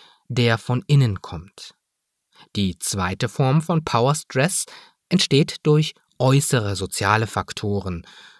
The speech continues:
Erwartungen, Normen, instrumentelle Behinderung von assertivem Verhalten, zum Beispiel bei Gefängnisinsassen,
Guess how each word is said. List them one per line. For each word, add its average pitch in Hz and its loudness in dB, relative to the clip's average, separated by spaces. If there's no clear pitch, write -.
Erwartungen, 92 -4
Normen, 90 -6
instrumentelle 95 -4
Behinderung 98 -4
von 85 -8
assertivem 98 -6
Verhalten, 92 -6
zum 101 -2
Beispiel 90 -6
bei 90 -8
Gefängnisinsassen, 101 -6